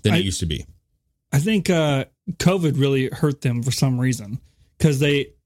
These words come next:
Speaker 2: all their shows that were super popular, they kinda put off.
Speaker 1: Yeah.
Speaker 2: 'Cause there was, like, what? There was, uh, uh, Ozark. They,
Speaker 1: Yeah.
Speaker 2: they put that one off for a while. There was
Speaker 1: Stranger Things.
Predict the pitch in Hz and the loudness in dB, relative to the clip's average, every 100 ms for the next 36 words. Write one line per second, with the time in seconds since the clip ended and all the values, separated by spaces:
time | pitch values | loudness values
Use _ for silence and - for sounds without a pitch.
0 | _ _ _ 143 160 170 156 - - 147 | _ _ _ 0 2 2 0 0 0 2
1 | 170 180 160 151 131 - 165 139 - 139 | 2 0 0 0 0 0 0 -2 0 0
2 | 170 175 190 196 139 - 170 131 - 151 | 0 0 0 0 -2 0 -2 0 0 0
3 | 160 117 - - - _ _ 113 139 170 | 0 -4 -10 -18 -20 _ _ -2 0 -2
4 | 165 - _ _ _ _ _ _ - 160 | -4 -10 _ _ _ _ _ _ 0 2
5 | 147 160 156 135 143 123 143 131 117 123 | 4 2 2 2 0 0 0 0 0 0
6 | 123 123 120 120 113 110 110 - _ _ | 2 0 0 0 0 -2 -4 -8 _ _
7 | _ _ _ _ _ _ _ _ _ _ | _ _ _ _ _ _ _ _ _ _
8 | _ _ - 139 123 120 - 160 151 156 | _ _ -4 0 0 -2 0 0 2 0
9 | 156 151 - - - 139 127 117 147 131 | 0 -4 -12 -18 -2 0 0 0 0 0
10 | 139 151 151 147 143 139 156 143 143 139 | 0 0 0 0 0 0 0 0 0 0
11 | 139 143 151 131 127 104 95 95 104 | 0 0 0 0 2 2 0 0 -2